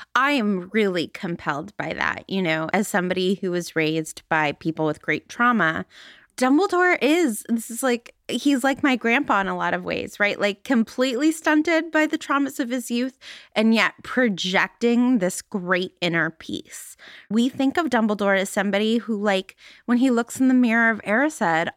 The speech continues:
all he sees are socks. Like, he is so at peace that he can stand in front of the Wizengamot and be like, "Hey, how are you?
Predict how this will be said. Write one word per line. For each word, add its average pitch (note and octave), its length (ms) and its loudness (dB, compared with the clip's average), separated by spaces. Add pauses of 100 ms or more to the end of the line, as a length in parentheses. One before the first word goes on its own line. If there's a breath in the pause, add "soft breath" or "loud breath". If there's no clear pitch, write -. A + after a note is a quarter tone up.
all A3+ 200 2
he A#3+ 160 -2
sees D4 500 0
are G#3 300 0
socks. - 1000 -4
Like, A3+ 340 0 (420 loud breath)
he C#4 400 2
is A#3 260 0
so C#4+ 600 2
at - 220 -2
peace B3+ 380 -2
that - 140 -4
he A3+ 180 0
can B3 180 2
stand A#3 320 0
in C4+ 80 2
front B3 220 0
of G#3 80 2
the G3+ 80 0
Wizengamot G3 800 2 (360 loud breath)
and A#3 220 4
be A3 180 2
like, A#3 460 2 (160)
"Hey, B3+ 520 2 (180)
how C4+ 280 2
are C4+ 180 4
you? F#3+ 380 2